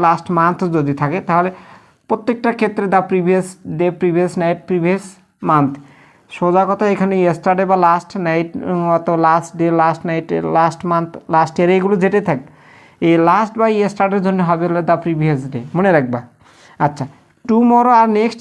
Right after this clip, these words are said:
যদি থাকে, ভালো করে দেখো, আমি বুঝে দিচ্ছি। tomorrow আর নেক্সট যদি থাকে, তাহলে তার জন্য হবে, tomorrow-র জন্য হবে the next day। ভালো করে খেয়াল করে দেখো, tomorrow-র জন্য কী লিখবা? the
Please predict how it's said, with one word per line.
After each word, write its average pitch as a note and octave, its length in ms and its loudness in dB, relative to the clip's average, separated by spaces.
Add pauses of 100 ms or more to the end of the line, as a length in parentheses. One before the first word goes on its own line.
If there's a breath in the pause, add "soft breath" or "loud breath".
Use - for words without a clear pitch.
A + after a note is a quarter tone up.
(140)
যদি D#3 260 0
থাকে, B2+ 200 -4 (440)
ভালো E3+ 180 2
করে F3 140 0
দেখো, D#3+ 140 0 (100)
আমি F3 120 0 (100)
বুঝে F3 220 2
দিচ্ছি। D3+ 220 -6 (960 soft breath)
tomorrow A#3+ 600 4 (300)
আর F#3 100 2 (180)
নেক্সট B3 340 0 (200)
যদি E3 220 4 (120)
থাকে, C3+ 240 -4 (680 soft breath)
তাহলে G3 300 4
তার G#3 160 2
জন্য G#3 140 0 (100)
হবে, F3+ 140 0 (220)
tomorrow-র A3+ 380 2
জন্য G3+ 180 2
হবে F#3 140 0 (220)
the E3 160 4
next D#3 260 -4
day। A2+ 100 -6 (220)
ভালো F3 160 4
করে F3+ 160 -2
খেয়াল F#3 140 -2
করে C#3 140 0
দেখো, A#2+ 140 -6 (440 soft breath)
tomorrow-র G3+ 320 2
জন্য A3+ 100 0 (100)
কী A3+ 120 0
লিখবা? G#3+ 200 2 (400)
the E3+ 80 4